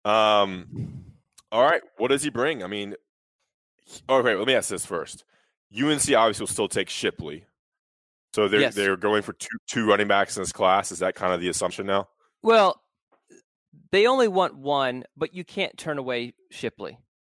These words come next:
Speaker 2: So that's,
Speaker 1: Yeah.
Speaker 2: that's the,
Speaker 1: He,
Speaker 2: that's the
Speaker 1: he's a
Speaker 2: situation
Speaker 1: luxury,
Speaker 2: here.
Speaker 1: luxury pick, right?
Speaker 2: Yeah, yeah, for the most part. And, I mean, it, you know, and Kamara is obviously ranked lower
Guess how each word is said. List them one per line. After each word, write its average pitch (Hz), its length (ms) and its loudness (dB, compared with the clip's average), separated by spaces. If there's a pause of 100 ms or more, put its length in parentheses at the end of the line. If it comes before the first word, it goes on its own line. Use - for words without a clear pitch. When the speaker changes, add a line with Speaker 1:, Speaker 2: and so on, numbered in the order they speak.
(180)
Speaker 2:
So 151 140 -6
that's, 156 240 0
Speaker 1:
Yeah. 170 100 0
Speaker 2:
that's 156 220 -6
the, 98 100 -8
Speaker 1:
He, 113 60 2
Speaker 2:
that's 165 180 0
the 156 80 -10
Speaker 1:
he's - 40 -10
a 107 120 -6
Speaker 2:
situation 110 180 2
Speaker 1:
luxury, 113 420 2
Speaker 2:
here. 80 80 -10 (360)
Speaker 1:
luxury 98 320 0
pick, - 240 -8
right? 82 200 -4 (420)
Speaker 2:
Yeah, 160 320 2
yeah, 175 220 2
for 180 140 -2
the 170 60 -2
most 139 240 -2
part. 107 240 -6
And, 143 140 -6
I 143 40 0
mean, 143 180 -2
it, 147 140 -8
you 175 160 -8
know, 135 200 -4
and 139 240 -16 (540)
Kamara 156 600 2
is 139 120 -4
obviously 135 360 0
ranked 123 300 -6
lower 151 520 -2